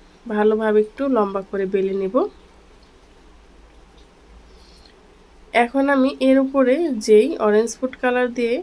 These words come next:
যেটা তৈরি করেছি সেটাও কিন্তু এটার উপর দিয়ে আমি খুব ভালোভাবে লম্বা লম্বা করে এটাকে বেলে নিচ্ছি,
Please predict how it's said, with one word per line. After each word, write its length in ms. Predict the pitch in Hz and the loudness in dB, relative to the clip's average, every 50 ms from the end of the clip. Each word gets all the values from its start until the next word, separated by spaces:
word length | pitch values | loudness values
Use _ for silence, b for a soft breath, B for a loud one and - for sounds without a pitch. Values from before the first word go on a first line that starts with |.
| - - 254 240 | -8 -12 -10 -6
যেটা 240 | 226 214 214 214 208 208 | -6 -4 -4 -4 -4 -2
তৈরি 220 | - 208 202 208 214 | -2 0 0 0 0
করেছি 360 | 214 233 226 220 214 214 - 285 | -2 -2 -4 -4 -4 -6 -6 -10
সেটাও 340 | 269 - 233 214 - 208 208 208 - | -8 -6 -6 -2 -2 -2 -2 -2 0
কিন্তু 300 | 214 214 208 208 - 262 339 349 - - - - - - | 0 0 0 -2 -4 -8 -8 -8 -12 -18 -20 -20 -10 -6
এটার 220 | 220 208 214 214 208 | -4 -2 0 2 2
উপর 200 | 208 208 - 214 208 214 | 0 0 -2 -4 -4 -4
দিয়ে 160 | - 233 254 240 220 | -2 0 0 0 2
আমি 120 | 214 214 214 | 0 -2 -4
খুব 160 | - - 214 208 | -4 -6 -6 -6
ভালোভাবে 540 | 208 202 196 196 196 196 202 196 202 247 302 330 294 254 | -4 -4 -4 -4 -4 -6 -6 -4 -4 -4 -4 -4 -4 -2
লম্বা 260 | 220 214 202 202 202 | -2 0 0 0 -2
লম্বা 280 | 196 196 196 196 196 190 190 - | -4 -4 -6 -6 -8 -8 -8 -6
করে 160 | 202 214 262 330 B B B B B B B - | -4 -4 -4 -6 B B B B B B B -10
এটাকে 300 | 202 185 196 202 - 214 | -10 -8 -6 -2 -2 0
বেলে 260 | 208 208 196 190 196 | 2 2 0 0 -2
নিচ্ছি, 360 | 196 202 202 202 - - - | -2 -2 -2 -4 -6 -8 -8